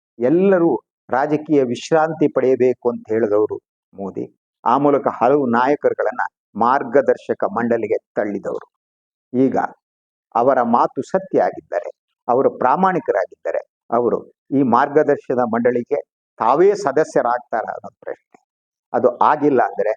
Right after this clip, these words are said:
ಅವರ ಸುಳ್ಳಿನ ಸರಮಾನೆಯಲ್ಲಿ ಇನ್ನೊಂದು ಸುಳ್ಳು ಸೇರಿಕೊಂಡು ಅರ್ಥ. That will be decided. ಅವಾಗ ಅರ್ಥ ಆಗೋದೇನೆಂದರೆ ಮುರಳಿ ಮನೋಹರ್ ಜೋಶಿ ಅಂತ ನಾಯಕರನ್ನ, ಎಲ್ ಕೆ ಅದ್ವಾನಿ ಅಂತ ನಾಯಕರನ್ನ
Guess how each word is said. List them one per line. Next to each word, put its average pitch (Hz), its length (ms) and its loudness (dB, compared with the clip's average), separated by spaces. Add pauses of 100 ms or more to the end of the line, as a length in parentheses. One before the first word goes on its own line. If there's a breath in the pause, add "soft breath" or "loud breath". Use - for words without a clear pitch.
(260)
ಅವರ 113 220 0 (580)
ಸುಳ್ಳಿನ 156 380 2
ಸರಮಾನೆಯಲ್ಲಿ 123 880 -2 (220)
ಇನ್ನೊಂದು 175 600 2 (360)
ಸುಳ್ಳು 165 460 0 (100)
ಸೇರಿಕೊಂಡು 117 560 -4
ಅರ್ಥ. - 360 -12 (220)
That 117 140 0
will 104 180 -4
be 104 100 -2
decided. - 480 -4 (680)
ಅವಾಗ 113 280 2 (160)
ಅರ್ಥ 123 260 0
ಆಗೋದೇನೆಂದರೆ 113 580 0 (320)
ಮುರಳಿ 147 260 2
ಮನೋಹರ್ 131 280 0
ಜೋಶಿ 127 420 0 (360)
ಅಂತ 113 200 -10
ನಾಯಕರನ್ನ, 120 640 -4 (520)
ಎಲ್ 139 240 2
ಕೆ 180 80 4
ಅದ್ವಾನಿ 135 560 0
ಅಂತ 127 160 -4
ನಾಯಕರನ್ನ 113 500 -4